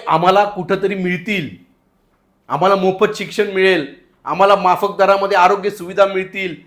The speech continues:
आम्हाला चांगली शहरं मिळतील, शेतीला पाणी मिळेल, देश सुरक्षित राहील, महिला सुरक्षित राहतील. पण मित्रांनो, ह्या सगळ्यातलं काहीच होताना आता दिसत नाहीये.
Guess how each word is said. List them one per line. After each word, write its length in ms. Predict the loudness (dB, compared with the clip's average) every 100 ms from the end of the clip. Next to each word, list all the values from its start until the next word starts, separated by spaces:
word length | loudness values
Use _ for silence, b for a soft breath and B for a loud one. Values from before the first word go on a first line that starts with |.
| _ _
आम्हाला 300 | -2 2 2
चांगली 360 | 4 0 0 -6
शहरं 380 | -2 0 2 2
मिळतील, 460 | -2 -4 -6 -6 -8 _
शेतीला 440 | -4 -2 -2 2 2
पाणी 360 | 2 0 0
मिळेल, 420 | 0 4 6 4 0 -10 _ _
देश 320 | 2 2 2
सुरक्षित 420 | 0 0 -2 -4
राहील, 340 | 0 0 0 -8 -14 _ _ _ _ _ _ _ _ _ _ _ _
महिला 320 | -2 2 4 4
सुरक्षित 440 | 4 0 0 0
राहतील. 400 | 0 0 -4 -6 -10 _ _ _ _ _ _ _ _ _ _ _ _ _ _ -10
पण 120 | -8
मित्रांनो, 580 | -8 -4 -4 -2 -4 -6 -12 _ _ _ _
ह्या 260 | -2 2 2
सगळ्यातलं 720 | 2 -2 2 0 -2 -6 -6 -10 _ _ -2
काहीच 280 | 0 0 -2
होताना 280 | -4 -2 -2
आता 160 | -2
दिसत 320 | -8 -10 -12
नाहीये. 340 | -12 -14 -14